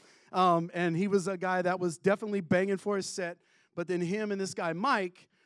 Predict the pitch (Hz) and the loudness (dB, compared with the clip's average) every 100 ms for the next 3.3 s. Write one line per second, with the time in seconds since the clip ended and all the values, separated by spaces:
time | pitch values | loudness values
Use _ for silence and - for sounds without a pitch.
0 | - 170 185 226 190 147 151 - 160 165 | -2 0 2 2 2 0 -4 -4 -4 -2
1 | 202 208 196 156 185 196 202 190 180 196 | -2 -2 -6 0 0 0 -2 -2 -2 0
2 | 190 180 180 175 - _ _ _ 165 170 | 0 2 0 -2 -6 _ _ _ -6 -2
3 | 165 160 170 | -2 -2 -4